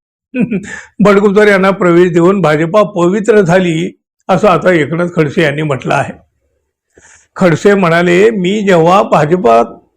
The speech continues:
पक्षात प्रवेश करीत होतो तेव्हा मला नकार देण्यात आला. बडगुजर यांना मात्र प्रवेश देताना काय निकष लावले?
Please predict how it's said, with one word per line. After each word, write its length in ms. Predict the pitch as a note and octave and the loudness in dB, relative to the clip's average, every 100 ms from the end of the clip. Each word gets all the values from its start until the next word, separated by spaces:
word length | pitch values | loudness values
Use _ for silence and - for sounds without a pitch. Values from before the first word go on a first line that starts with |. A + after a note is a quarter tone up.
| A#3+ | -4
पक्षात 340 | F#3+ F3 G3 G#3 | -2 0 0 0
प्रवेश 460 | G#3 F#3+ F3+ F#3+ | 0 2 2 2
करीत 240 | - F#3 F3+ | 0 -2 -2
होतो 260 | E3+ D#3 G3+ | -2 0 0
तेव्हा 280 | G3+ D#3 F#3 | 2 2 2
मला 220 | F#3 E3+ | 2 0
नकार 400 | F#3 C#3+ - F3 | 0 -4 -2 -2
देण्यात 360 | G3 G3 E3 D#3 | 0 -2 -2 -2
आला. 340 | D3+ C#3+ E3 - - _ _ _ _ _ - | -2 -2 -2 -6 -18 _ _ _ _ _ -6
बडगुजर 680 | D3 F#3 G#3 A3 C4 C#4 C4+ | 0 2 4 2 4 4 4
यांना 320 | B3 A#3 A3+ | 2 2 0
मात्र 300 | A3 G#3+ G#3 | 0 0 -2
प्रवेश 480 | G#3 F#3+ G3 F#3+ G3 | 0 2 2 2 0
देताना 540 | E3 D#3+ E3 D#3+ E3+ | -2 -2 -2 0 -2
काय 640 | E3+ - F#3+ G#3 A3 A3 | -2 0 2 4 4 4
निकष 640 | A3 G3 E3+ E3+ F#3 F#3 F#3 | 2 0 -4 -2 0 0 0
लावले? 520 | E3 D#3 D3+ E3 | 0 0 2 0